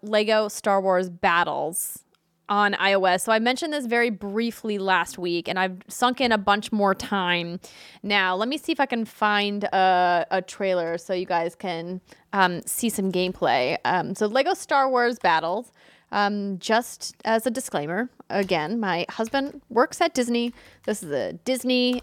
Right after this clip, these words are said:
uh, and Lucasfilm game, uh, made by T T, and disclaimer, done. Um, he also <laughs> is giving me tips and tricks 'cause he's, like, several planets ahead of me on this game, and I was getting my ass kicked in the beginning, and I was like, "Please help me." <laughs> And I don't know why I was,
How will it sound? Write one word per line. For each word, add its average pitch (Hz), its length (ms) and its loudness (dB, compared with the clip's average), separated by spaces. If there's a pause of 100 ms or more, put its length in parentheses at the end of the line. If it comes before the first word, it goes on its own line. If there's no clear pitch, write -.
(100)
uh, - 20 2
and 185 420 4
Lucasfilm 196 540 -4
game, 294 340 2 (380)
uh, 202 140 4
made 202 180 0
by 185 120 2
T 302 200 0
T, 320 340 -2
and 214 680 0 (100)
disclaimer, 190 600 -2 (100)
done. 180 320 -2 (260)
Um, 190 200 -2
he 254 200 0
also 220 580 4
<laughs> - 20 -6
is 196 120 2
giving 202 220 -2
me 196 140 -4
tips 208 240 -8
and 185 80 -8
tricks - 340 -4
'cause 170 220 -6
he's, 180 260 -4
like, - 160 -4
several 180 320 -2
planets 165 340 -4
ahead 240 220 2
of 285 80 -4
me 294 300 -6
on 247 100 -4
this 254 140 -2
game, 240 280 -6
and - 80 -2
I - 180 -4
was - 180 -6
getting 226 200 -2
my 196 100 -2
ass 285 200 2
kicked - 260 -4
in 294 60 2
the 262 80 0
beginning, 247 280 2
and 214 100 -2
I 214 60 -2
was 226 120 -4
like, 226 140 -4
"Please 370 320 -2
help 349 200 -2
me." 175 520 -12 (320)
<laughs> 311 80 -8 (1000)
And 226 100 -2
I 214 60 2
don't 214 160 4
know 226 100 2
why - 240 0
I - 40 0
was, 160 440 -6